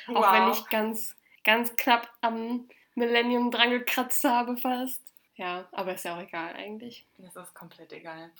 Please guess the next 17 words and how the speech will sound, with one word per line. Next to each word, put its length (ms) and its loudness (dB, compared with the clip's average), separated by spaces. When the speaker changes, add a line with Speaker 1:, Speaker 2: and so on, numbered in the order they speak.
Speaker 1:
Genau. 180 -8
Speaker 2:
Nee, 480 -2
wir 180 2
haben 180 6
damit 220 0
angefangen, 600 2
dass 180 2
wir 80 -4
uns 100 -10
zweitausendneun 580 -4
kennengelernt 640 -6
haben. 340 -6
Speaker 1:
Ja. 200 -4
Speaker 2:
In 100 0
der 120 -2
fünften 280 -14
Klasse. 440 -8